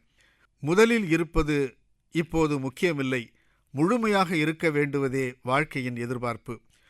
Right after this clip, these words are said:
வகுப்பில் முதல் மாணவன், தேர்வில் முதல் இடம் என்றெல்லாம் முதலில் இருந்த பலர் போக போக பின்தொடர்கிறார்கள். ஆனால் ஈடுபாடு குறையாமல் எப்போதும் பயணித்துக் கொண்டிருப்பவர்கள்தான் வெற்றி பெறுகிறார்கள், வெற்றியை தக்கவும் வைத்துக் கொள்கிறார்கள்.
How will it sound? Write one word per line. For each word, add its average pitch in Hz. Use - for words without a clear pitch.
வகுப்பில் 170
முதல் 135
மாணவன், 131
தேர்வில் 185
முதல் 135
இடம் 143
என்றெல்லாம் 165
முதலில் 180
இருந்த 147
பலர் 131
போக 156
போக 165
பின்தொடர்கிறார்கள். 120
ஆனால் 131
ஈடுபாடு 165
குறையாமல் 131
எப்போதும் 196
பயணித்துக் 160
கொண்டிருப்பவர்கள்தான் 139
வெற்றி 139
பெறுகிறார்கள், 123
வெற்றியை 156
தக்கவும் 165
வைத்துக் 127
கொள்கிறார்கள். 113